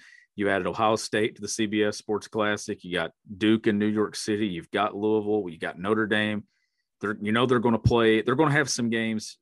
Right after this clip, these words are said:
Derek, that are definite wins in the non-conference, but they're also gonna play some of those mid-major teams that are probably gonna find themselves in a position to steal a bid or win their league. So they're gonna play a really tough schedule,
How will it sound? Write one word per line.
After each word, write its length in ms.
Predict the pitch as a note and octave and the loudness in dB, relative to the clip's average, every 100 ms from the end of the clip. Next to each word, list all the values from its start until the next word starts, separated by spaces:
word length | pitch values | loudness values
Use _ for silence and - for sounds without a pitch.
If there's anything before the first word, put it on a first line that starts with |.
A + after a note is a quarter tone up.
| _ | _
Derek, 180 | G#2+ G#2 | 2 2
that 140 | G#2+ G2+ | 2 2
are 80 | |
definite 500 | F2+ A2 G#2+ A2 G2 | 2 2 2 -2 -8
wins 480 | F2+ F#2+ G2 A2+ - | -6 -4 -2 -2 -4
in 80 | G#2+ | -4
the 80 | G#2 | 0
non-conference, 580 | G#2+ A2 A#2 A2+ A2+ - | 0 0 0 -2 -4 -6
but 120 | G#2+ | -4
they're 140 | G2+ | 0
also 200 | A2 A#2+ | 0 0
gonna 160 | A#2+ A2 | -2 -2
play 160 | - G#2+ | -2 -2
some 200 | - A2 | -2 -2
of 60 | |
those 160 | G#2+ G#2 | -2 -2
mid-major 420 | A2 G#2+ G#2+ G#2+ | -2 0 0 -2
teams 280 | - A2 G#2 | -4 -4 -4
that 100 | G2+ | -8
are 40 | |
probably 320 | - A2 G#2+ | -4 -2 -2
gonna 180 | A2 A2 | -2 -4
find 240 | - A2 G#2+ | -2 -2 -2
themselves 580 | G#2+ A2 G#2+ G#2+ - _ _ _ _ | -4 -2 -2 -2 -6 _ _ _ _
in 80 | G#2+ | -8
a 40 | |
position 440 | G#2+ G#2 A2+ - A2 | -6 0 0 0 0
to 40 | G#2 | -2
steal 300 | - B2 A2+ | 0 0 2
a 60 | |
bid 320 | G2+ A2 B2+ | 2 0 0
or 400 | A#2+ G#2+ G#2+ G#2+ A2 | -2 -2 -2 -2 -4
win 220 | G#2+ A2+ | -6 -4
their 160 | A2 | -2
league. 280 | A2 B2 D#2+ _ _ _ _ - | -2 -4 -8 _ _ _ _ -12
So 120 | F#2 | -8
they're 140 | G#2 | 0
gonna 160 | C3+ C#3+ | 2 2
play 260 | - C#3 | 4 4
a 80 | C3+ | 4
really 360 | G#2 A2 A2+ A2 | 2 0 -2 -2
tough 260 | - A2 | -6 -10
schedule, 640 | - - C3 C#3 G#2 F2+ | -8 -4 -2 0 0 -2